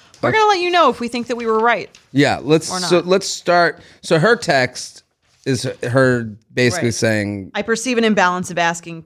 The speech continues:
Speaker 1: of doing things, so I'm going to hold off until that's rectified."
Speaker 2: Okay, and here's Tony after his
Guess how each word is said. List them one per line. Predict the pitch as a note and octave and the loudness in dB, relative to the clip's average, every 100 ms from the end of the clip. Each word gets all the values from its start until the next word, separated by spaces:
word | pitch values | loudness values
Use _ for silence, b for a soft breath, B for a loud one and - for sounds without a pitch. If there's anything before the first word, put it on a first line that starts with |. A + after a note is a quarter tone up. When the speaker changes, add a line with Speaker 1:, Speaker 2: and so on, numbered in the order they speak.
| _ _ _ _ F3+ | _ _ _ _ -16
Speaker 1:
of | D#3+ | -6
doing | A#3 A#3 | -2 -2
things, | A3+ A3+ A3 | -4 -6 -6
so | F3+ | -6
I'm | |
going | F3+ F3 E3+ | -6 -6 -8
to | D#3 | -6
hold | F#3 F3 | -4 -2
off | D#3 D#3+ | -2 -6
until | D#3 D#3 | -12 -14
that's | D3 - | -16 -18
rectified." | D3+ - - - A#2 | -20 -20 -20 -8 -2
Speaker 2:
Okay, | A#2 G#2+ F#2+ | -2 -2 -2
and | G2 | 0
here's | B2 A#2+ - | 0 0 -2
Tony | - B2 A#2 A2 | 2 2 4 0
after | G#2 G#2+ | -2 -6
his | G#2 | -8